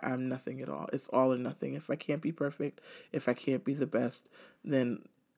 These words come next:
I can't do any of it. I can't do it well. I'm good for nothing," right? You lose sight of who you are and the value that you add despite, you know, the things that maybe you aren't perfect at, right? Um,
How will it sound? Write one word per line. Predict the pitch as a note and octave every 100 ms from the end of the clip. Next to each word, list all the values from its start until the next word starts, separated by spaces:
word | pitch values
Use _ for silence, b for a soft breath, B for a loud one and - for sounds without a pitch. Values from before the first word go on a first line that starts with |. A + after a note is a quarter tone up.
| _ _ _ _ _
I | D3
can't | C#3 - A2+
do | - A2
any | A#1+
of | - -
it. | -
I |
can't | - - A#2+
do | E3+ C3+
it | F#2+
well. | D2+ C2
I'm | B2
good | C#3 C3+
for | - B2
nothing," | B2 - - D#3+ - _
right? | C3 B2
You | G2+ C#3+
lose | D3 C#3+
sight | - C3+ C3+
of | C3 B B B
who | D#3+
you | C#3+ C#3 C3
are | B2+ B2
and | B2+ C#3
the | C3+
value | C#3+ C3 C3 C3
that | C3 A2
you | G2+ G2
add | A#2 B2+
despite, | - A#2+ - - C3 A#2+ - B B B -
you | C3
know, | B2
the | C#3 C3
things | - C3 C#3
that | G2+
maybe | C3 C3+ B2+
you | C3 B2+
aren't | - C3 -
perfect | - - G2 -
at, | - - - _ _ _ _ _
right? | - C#3 D#3 - _ B B B B B B D#3
Um, | C#3 C3 B2+ B2 B2 D#3